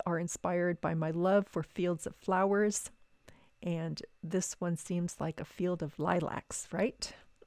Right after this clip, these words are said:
With this purple that I'm using. I don't use purple all that often. I might use it, oh man,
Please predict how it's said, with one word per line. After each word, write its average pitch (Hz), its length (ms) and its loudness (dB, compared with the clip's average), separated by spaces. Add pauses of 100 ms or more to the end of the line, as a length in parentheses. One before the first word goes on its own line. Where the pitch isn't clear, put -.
(920)
With 175 320 0
this - 260 -4
purple 185 420 0
that 156 160 0
I'm 147 160 -2
using. 160 560 -6 (800)
I 214 60 4
don't 311 260 2
use 240 220 2
purple - 420 0
all 175 140 2
that 170 260 0
often. 208 460 4
I 165 140 -2
might 175 260 -2
use 175 240 -4
it, 160 220 2 (840)
oh 180 200 -4
man, 160 420 -2